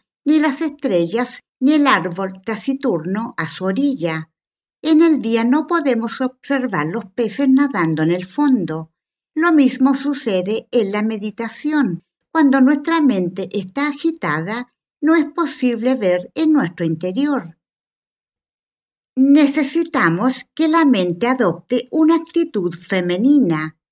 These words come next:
es decir, como debería estar siempre, comprensiva,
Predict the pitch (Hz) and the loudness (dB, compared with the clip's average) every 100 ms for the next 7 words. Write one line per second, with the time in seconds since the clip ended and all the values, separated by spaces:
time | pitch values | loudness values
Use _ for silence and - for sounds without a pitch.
0 | - 233 240 247 - 294 160 - _ _ | -2 0 0 -4 -2 -2 -4 -10 _ _
1 | 302 320 330 330 277 220 175 175 175 214 | 0 2 2 2 2 0 0 -2 -2 -8
2 | 196 - 302 285 196 175 165 160 - _ | -6 -4 0 2 0 -2 -2 -2 -6 _
3 | _ - 220 196 208 233 - - 311 175 | _ -6 -4 -2 -2 -2 -2 -2 -2 -2
4 | 160 156 | -6 -8